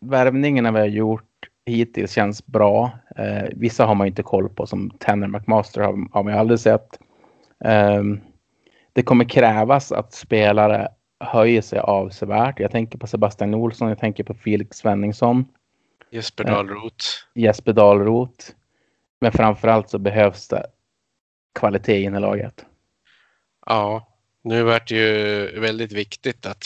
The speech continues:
Speaker 2: Pontus Näsén blev kvar, för han är ju, förutom att vara den enda rightbacken som vi har nu, så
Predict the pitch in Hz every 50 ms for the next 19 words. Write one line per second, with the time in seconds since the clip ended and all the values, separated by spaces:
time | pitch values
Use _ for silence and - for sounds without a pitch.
0 | - - - 113 107 107 - - 110 - - 117 107 - - 123 117 104 101 98
1 | 95 107 110 - - - 123 120 107 101 98 101 - 120 117 117 117 117 117 117
2 | 113 113 113 110 110 - _ - - 139 123 123 123 123 - 135 135 131 120 113
3 | 113 113 110 107 107 104 101 101 101 101 98 95 95 92 90 85 82 85 113 110
4 | 104 101 98 104 101 107 107 104 98 101 - - 123 127 - _ _ - 101 98
5 | 95 - 104 98 98 98 104 107 117 113 110 101 95 101 104 107 107 107 - -
6 | 120 117 117